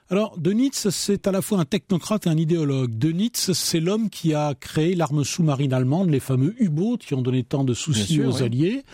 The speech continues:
Speaker 1: Et il est devenu le grand amiral de la flotte allemande au début de mille neuf cent quarante-trois. Dönitz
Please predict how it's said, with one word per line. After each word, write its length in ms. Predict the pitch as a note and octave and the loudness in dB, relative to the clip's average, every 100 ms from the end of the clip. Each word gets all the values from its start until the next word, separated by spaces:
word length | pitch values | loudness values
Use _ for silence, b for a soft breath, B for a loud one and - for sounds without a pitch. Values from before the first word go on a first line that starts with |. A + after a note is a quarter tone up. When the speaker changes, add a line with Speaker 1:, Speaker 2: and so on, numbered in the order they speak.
| B B B | B B B
Speaker 1:
Et 60 | D#3+ | -2
il 160 | F#3 G#3 | 0 0
est 80 | |
devenu 320 | F#3+ G#3 F3+ G#3 | 0 0 0 0
le 100 | C#3+ | -2
grand 320 | A#2 G#3+ - | -2 -2 0
amiral 380 | F#3+ F3+ F3 E3 | 0 0 0 0
de 60 | |
la 120 | C#3+ | 0
flotte 240 | C3+ - - | -2 -4 -2
allemande 400 | C#3 D3 G3 F#3+ | 0 2 2 2
au 80 | C#3 | 2
début 300 | D3+ E3+ G#3+ | 0 0 -2
de 60 | |
mille 100 | F#3 | 0
neuf 140 | D3+ - | -2 -4
cent 120 | E3 | -4
quarante-trois. 840 | D#3+ C3+ C3+ A#2 - C3 B2 A#2 B B B B B B B | -2 -2 -2 -4 -4 -2 -2 -6 B B B B B B B
Dönitz 560 | D3+ G#3 B3 C4+ - | -2 0 -2 -2 -4